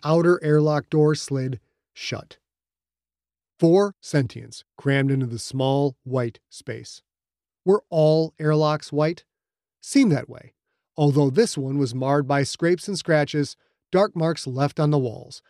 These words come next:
by years' worth of gear being carried in and out. Air hissed into the lock, quiet at first, then louder, then silent as pressure equalized. Viden fluttered up from the back of the Ursa Major suit,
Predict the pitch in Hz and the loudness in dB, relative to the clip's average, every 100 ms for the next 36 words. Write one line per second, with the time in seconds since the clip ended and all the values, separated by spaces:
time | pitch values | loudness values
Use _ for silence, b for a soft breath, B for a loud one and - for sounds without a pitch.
0 | _ _ 139 143 131 180 170 147 160 156 | _ _ -2 0 2 2 2 -2 -4 -4
1 | 143 143 139 143 131 127 117 156 156 151 | -6 0 2 2 0 -6 -4 0 0 -2
2 | 127 127 123 113 127 _ _ _ _ _ | -6 -10 -10 -14 -20 _ _ _ _ _
3 | _ _ _ 160 147 139 160 160 175 165 | _ _ _ 0 2 2 -2 -2 -4 -2
4 | 156 151 160 170 - _ _ _ _ 208 | 0 2 2 0 -6 _ _ _ _ -4
5 | 180 - - - - - _ _ _ _ | -2 -6 -12 -18 -20 -20 _ _ _ _
6 | _ 131 117 131 156 165 151 _ _ _ | _ -8 -4 0 2 0 -4 _ _ _
7 | _ - 160 175 160 - 202 156 - - | _ -2 0 2 -2 -2 0 0 -4 -20
8 | _ _ _ 143 127 - 147 - 139 135 | _ _ _ -10 -10 -4 -4 -2 -4 -6
9 | - 117 - - _ _ _ _ _ _ | -8 -16 -18 -20 _ _ _ _ _ _
10 | _ _ _ 120 143 147 131 117 - 139 | _ _ _ 0 4 6 4 -2 -10 -2
11 | 143 160 151 151 147 b b - 147 139 | 2 2 4 2 0 b b 0 2 2
12 | 110 131 135 139 127 139 120 - 131 131 | 2 0 0 -2 -2 -4 -6 -4 -2 -2
13 | 120 113 - 107 - | -4 -8 -10 -14 -18